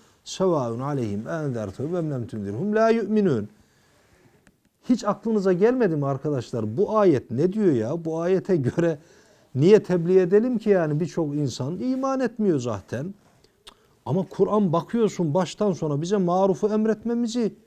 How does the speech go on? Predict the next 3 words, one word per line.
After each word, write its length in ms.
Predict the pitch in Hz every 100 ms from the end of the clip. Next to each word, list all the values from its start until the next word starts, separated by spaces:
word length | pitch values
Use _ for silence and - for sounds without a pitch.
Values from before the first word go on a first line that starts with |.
| _
söylüyor. 680 | - - 151 113 90 85 139 - _ _ _ _ _ _ _ _ _ _ _ _ _ -
Aynı 460 | 170 240 254 233 180
ayet, 240 | 113